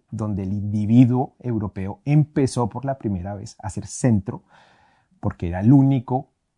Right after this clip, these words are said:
a poseer la razón, era el único que por sus facultades naturales, por esa biolo-, esa naturaleza y esa biología sustentada en las teorías raciales, era el único en la facultad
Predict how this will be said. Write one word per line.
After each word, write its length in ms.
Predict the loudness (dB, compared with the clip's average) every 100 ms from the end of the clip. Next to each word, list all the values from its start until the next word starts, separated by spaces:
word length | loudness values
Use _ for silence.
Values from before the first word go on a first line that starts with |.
| _ _
a 160 | -6 -4
poseer 380 | -6 -6 -6
la 160 | 0 0
razón, 480 | 0 -2 -4 -4 -4
era 160 | -4 0
el 100 | 2
único 280 | 2 0
que 100 | -6
por 140 | -6 -8
sus 180 | -10 -2
facultades 760 | -2 0 -4 0 2 2 2
naturales, 880 | 2 2 0 2 2 0 -4 -10 _ _ _ _ _ -2
por 160 | 0
esa 280 | 2 6 6
biolo-, 520 | 6 6 8 6 2 -2
esa 260 | -6 -2
naturaleza 680 | -2 -2 -2 0 -2 -4 -2
y 60 | -2
esa 160 | -2 -4
biología 580 | -4 -4 -4 -4 -4 -12 _ _ _ _ _ _ _ _
sustentada 720 | -4 2 2 2 -2 2 2 2
en 60 |
las 180 | -2 -2
teorías 340 | -2 -2 -2
raciales, 760 | -2 -4 -4 -4 -4 -6 -12 _ _ _ _ _ _ _
era 160 | 0 6
el 100 | 8
único 300 | 8 4 -2
en 120 | -2
la 80 | 0
facultad 600 | -2 -2 -4 0 0 0